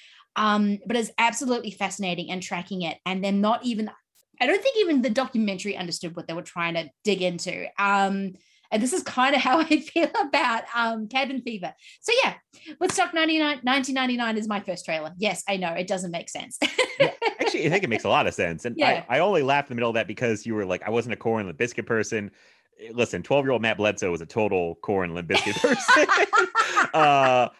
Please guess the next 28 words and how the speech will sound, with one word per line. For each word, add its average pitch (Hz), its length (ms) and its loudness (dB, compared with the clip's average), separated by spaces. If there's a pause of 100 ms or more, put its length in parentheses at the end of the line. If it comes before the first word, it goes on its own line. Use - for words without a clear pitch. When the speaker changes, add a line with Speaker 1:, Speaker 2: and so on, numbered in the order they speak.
(140)
Speaker 2:
and 143 180 0
I 233 180 2
did 185 180 2
not 156 360 0
know. 156 220 0
I 156 80 0
remember 233 200 2
watching 160 420 0
Woodstock. 143 440 -2
We 151 120 0
talked 190 220 0
about 143 80 -8
this 131 120 -6
on 120 80 -2
my 107 120 0
podcast 92 380 -2
a 98 40 -6
little 87 80 -4
bit. 87 180 -2
Me 107 180 0
and, 98 140 -2
um, 87 340 -2 (340)
and 92 300 -4
Brandon 104 280 -4
Streisnig, 95 520 -4
he 110 100 -4
was 101 140 -2
on, 87 340 -2